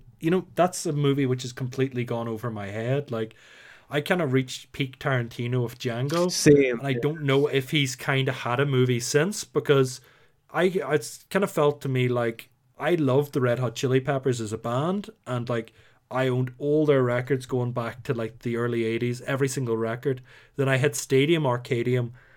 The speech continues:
Speaker 1: and then they stopped being my favorite band, and I haven't even listened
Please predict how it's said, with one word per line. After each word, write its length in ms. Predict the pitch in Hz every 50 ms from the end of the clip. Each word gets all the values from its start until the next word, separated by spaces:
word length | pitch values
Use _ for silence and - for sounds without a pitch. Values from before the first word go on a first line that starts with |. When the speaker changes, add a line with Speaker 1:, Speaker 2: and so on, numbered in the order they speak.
| - - - -
Speaker 1:
and 140 | 131 131 127
then 200 | 123 120 123 123 -
they 120 | 131 127
stopped 400 | 123 - - 147 139 147 143 -
being 180 | 151 143 135 123
my 140 | 123 117 120
favorite 380 | 127 135 120 113 120 117 -
band, 400 | - 117 117 113 113 113 120 123 -
and 80 | 117 117
I 60 | 117
haven't 240 | 117 117 120 123 123
even 320 | 127 117 113 117 110 107
listened 760 | 117 110 113 131 127 - - - 139 131 127 127 - - -